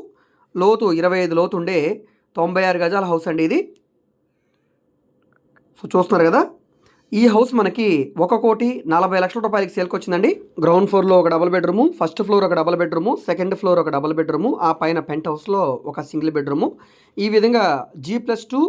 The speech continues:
ప్లస్ పెంట్ హౌస్ కలిగిన ఈస్ట్ ఫేసింగ్ హౌస్ అండి ఇది. తొంభై ఆరు గజాల్లో ఉంటుంది. So, ఈ ప్రాపర్టీ ఒక కోటి నలభై లక్షల రూపాయలు చెప్తున్నారు. రేటు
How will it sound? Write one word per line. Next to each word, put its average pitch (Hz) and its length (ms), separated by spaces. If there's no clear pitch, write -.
ప్లస్ 170 260
పెంట్ 202 220
హౌస్ 190 240
కలిగిన 165 240
ఈస్ట్ 214 240
ఫేసింగ్ 165 320
హౌస్ 151 180
అండి 151 220
ఇది. 277 100
తొంభై 175 280
ఆరు 170 140
గజాల్లో 170 340
ఉంటుంది. 160 280
So, 226 60
ఈ 202 120
ప్రాపర్టీ 185 360
ఒక 180 200
కోటి 175 140
నలభై 156 240
లక్షల 175 200
రూపాయలు 165 240
చెప్తున్నారు. 165 460
రేటు 185 140